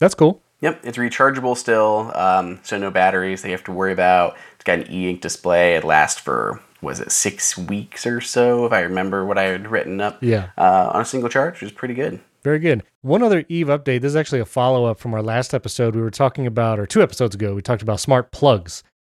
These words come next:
Speaker 1: and our favorite smart plugs. And a listener wrote in that the Eve Energy, we talked about how they, different devices connect, whether it's Wi-Fi, Bluetooth, or Thread. The Eve Energy is not Wi-Fi. I might have said that it was a Wi-Fi device, but it is not.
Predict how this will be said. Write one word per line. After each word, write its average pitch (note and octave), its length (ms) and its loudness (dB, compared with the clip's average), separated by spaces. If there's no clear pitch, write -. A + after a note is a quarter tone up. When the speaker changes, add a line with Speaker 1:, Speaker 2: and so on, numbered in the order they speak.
Speaker 1:
and A#2 80 -2
our A2 60 0
favorite A#2 340 0
smart A#2 260 -2
plugs. A2+ 300 -2
And A#2 100 -4
a - 20 -2
listener D3+ 400 -2
wrote C3+ 260 2
in B2+ 280 0
that A#2+ 400 0
the B2+ 340 -4
Eve F#3 220 0
Energy, A#2 680 0
we B2 60 -4
talked C#3 200 2
about A#2+ 280 2
how C3+ 240 2
they, B2+ 160 0
different B2+ 260 0
devices A#2 380 0
connect, G#2 320 -4
whether A2 160 -2
it's G2+ 100 -6
Wi-Fi, B2 480 2
Bluetooth, A2+ 420 -2
or G#2+ 80 -4
Thread. A2 460 -2
The C#3+ 80 -2
Eve G#3+ 120 2
Energy E3+ 300 2
is B2+ 100 0
not D3 220 2
Wi-Fi. A2 640 -4
I B2 80 -6
might C#3 180 4
have A#2+ 80 0
said C3 200 0
that A#2 80 2
it A#2 80 0
was G#2+ 140 -2
a A2 40 0
Wi-Fi A2+ 440 0
device, G#2+ 420 -2
but A#2 160 -2
it A#2+ 100 0
is B2 120 -6
not. A#2 280 -2